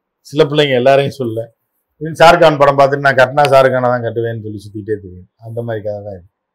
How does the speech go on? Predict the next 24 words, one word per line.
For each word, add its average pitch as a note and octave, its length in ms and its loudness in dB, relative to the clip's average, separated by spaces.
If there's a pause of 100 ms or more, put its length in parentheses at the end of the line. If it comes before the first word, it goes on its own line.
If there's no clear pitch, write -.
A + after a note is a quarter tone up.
(720)
அண்ணாமலை A2 440 -6
சொல்றது F2+ 280 -20 (100)
நானூறு, G#2+ 360 -12
ஐந்நூறுன்றது. G2+ 580 -14 (540)
அண்ணாமலை D#3 380 2
ஒரு, C3+ 200 2 (800)
அஹ், G2+ 460 -16
ஒரு G#2 100 -12
வயதுக்கு C#3+ 400 2
வந்த A#2+ 180 -2
பெண் A#2 220 -8
மாதிரி, A2+ 280 -8 (1160)
"நான் G#2+ 180 -12
கட்டினா A#2 360 -4
விஜயை A#2 300 -6
தான் A2+ 160 -6
கட்டுவேன், G2+ 420 -12 (920)
இல்லைன்னா A2 220 -8
நான் G#2+ 200 -8
யாரையும் G#2+ 220 -6
கல்யாணம் G#2 300 -8
பண்ண F#2+ 160 -14
மாட்டேன்னு" F2+ 300 -20
சொல்லிட்டு, D#2+ 440 -20